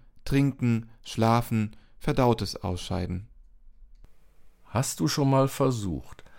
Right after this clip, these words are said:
Speaker 2: einen fünfundzwanzig Kilo schweren Sack mit Kartoffeln oder Zement hochzuheben,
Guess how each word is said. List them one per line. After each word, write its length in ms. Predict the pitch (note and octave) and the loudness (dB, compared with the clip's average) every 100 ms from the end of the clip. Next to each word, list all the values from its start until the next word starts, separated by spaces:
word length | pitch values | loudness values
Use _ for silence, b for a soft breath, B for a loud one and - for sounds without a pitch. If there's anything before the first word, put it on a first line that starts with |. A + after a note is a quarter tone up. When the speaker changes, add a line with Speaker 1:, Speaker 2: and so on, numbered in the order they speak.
| b - | b -8
Speaker 2:
einen 260 | G#2+ G#2+ | 0 2
fünfundzwanzig 1160 | G#2 - G#3 G#3 F3+ - - C3 D#3+ - C3 - | 2 2 2 2 0 0 2 4 4 2 -2 -2
Kilo 320 | - D#3 C#3 | -6 2 4
schweren 460 | A#2 - A#2 A#2 G#2 | 4 2 2 4 2
Sack 340 | F2 A2+ - | 2 0 0
mit 240 | A2+ A2+ - | -2 -2 -2
Kartoffeln 680 | A2 - - C3+ - B2+ A#2+ | -4 -2 0 2 2 0 2
oder 240 | A#2 A#2 | 2 2
Zement 640 | - A2 G#2+ B2 C#3 - - | 2 0 2 2 2 -2 -4
hochzuheben, 880 | D3 E3+ - - F#2 E2 F2 A2+ | -4 -4 -8 -4 -2 0 -2 -4